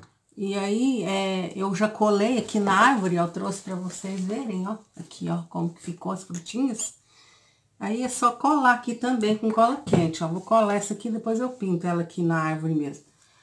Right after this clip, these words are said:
Vou escolher um lugar aqui, ó, vou passar a cola quente aqui. E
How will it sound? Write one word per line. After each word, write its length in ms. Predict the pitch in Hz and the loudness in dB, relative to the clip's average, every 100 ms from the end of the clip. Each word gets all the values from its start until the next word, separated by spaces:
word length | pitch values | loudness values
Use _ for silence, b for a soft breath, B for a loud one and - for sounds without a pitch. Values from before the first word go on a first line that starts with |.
| b | b
Vou 200 | - 190 | -4 0
escolher 580 | 202 - - 202 185 170 | 0 -2 -2 0 2 2
um 160 | 180 180 | 2 0
lugar 380 | 180 170 175 165 | 0 0 0 0
aqui, 280 | 165 - | -6 -8
ó, 60 | 214 | -6
vou 160 | 190 190 | -6 -2
passar 520 | 190 170 - 175 156 | 0 0 -2 -4 -4
a 40 | |
cola 380 | 160 165 165 165 | -4 0 0 0
quente 480 | 165 143 143 151 185 | -4 -10 -8 -8 -10
aqui. 420 | 185 202 226 302 - - - - _ _ - - - - - - - - - - - _ _ _ _ _ _ _ _ _ _ _ _ - - _ _ _ _ _ _ _ _ _ _ _ | -8 -4 -2 -4 -8 -16 -20 -20 _ _ 2 2 -4 -6 -6 0 2 2 -6 -12 -16 _ _ _ _ _ _ _ _ _ _ _ _ -20 -20 _ _ _ _ _ _ _ _ _ _ _
E 60 | - | -18